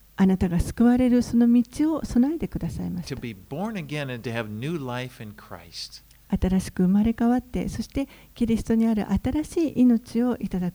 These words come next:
Speaker 1: ことができるわけです。
Speaker 2: Well, Moses here, he rejects Pharaoh's compromise.
Speaker 1: モーセはここでファラオの妥協案を拒みました。
Speaker 2: He does pray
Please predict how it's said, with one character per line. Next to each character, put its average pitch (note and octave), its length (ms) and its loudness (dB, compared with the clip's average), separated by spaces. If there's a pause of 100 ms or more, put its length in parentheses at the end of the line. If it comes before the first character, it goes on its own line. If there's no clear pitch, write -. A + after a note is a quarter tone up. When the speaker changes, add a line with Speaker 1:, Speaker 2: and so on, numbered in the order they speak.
Speaker 1:
こ F#3+ 120 -6
と B3 100 -4
が A#3 120 -2
で E3 120 -4
き - 160 -6
る F#3 120 -2
わ E3+ 120 -8
け - 100 -18
で - 140 -12
す。 - 80 -18 (320)
Speaker 2:
Well, C3 120 -2
Moses F3 600 0
here, C#3 80 -2
he D#3 160 -6
rejects B2+ 720 -2
Pharaoh's A#2+ 540 0
compromise. - 1040 -6 (760)
Speaker 1:
モ D#4 100 4
ー F4 40 2
セ B3+ 140 4
は F#3+ 120 8
こ G3 100 -4
こ G3+ 140 -2
で G3 100 2
フ G#3 100 2
ァ G#3+ 60 4
ラ G3 140 2
オ F3 80 2
の E3+ 100 0
妥 F3+ 220 -4
協 G#3+ 260 0
案 F3+ 300 -2 (100)
を A3 220 0
拒 G3 320 2
み G#3 100 2
ま G3 160 0
し - 80 -20
た。 - 160 -14 (520)
Speaker 2:
He B2 140 -8
does D3+ 320 -2
pray C3+ 680 0